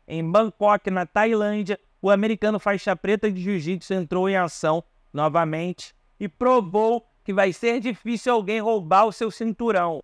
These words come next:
Seu oponente dessa vez foi Shin Aoki, de quarenta anos de idade. Aoki, lendário atleta de M M A da organização asiática, acumula quarenta e sete vitórias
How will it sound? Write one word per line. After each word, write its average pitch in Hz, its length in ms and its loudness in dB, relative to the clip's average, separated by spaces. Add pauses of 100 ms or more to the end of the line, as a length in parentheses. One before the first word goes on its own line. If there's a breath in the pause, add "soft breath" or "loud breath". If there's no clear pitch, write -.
(140)
Seu 202 240 0
oponente 226 680 0
dessa 214 420 2
vez 190 460 -4 (260)
foi 196 200 -2
Shin 208 560 -2
Aoki, 196 440 2 (380)
de 143 140 -8
quarenta 190 580 0
anos 208 480 2
de 180 120 -4
idade. 151 580 -2 (260)
Aoki, 180 400 2 (360)
lendário 165 600 0
atleta 208 440 0
de 190 120 -4
M 220 200 0
M 214 200 2
A 196 100 2
da 190 160 2
organização 185 640 -2
asiática, 185 640 -2 (220)
acumula 214 560 -2
quarenta 233 400 0
e 226 60 -2
sete 214 300 -2
vitórias 190 600 0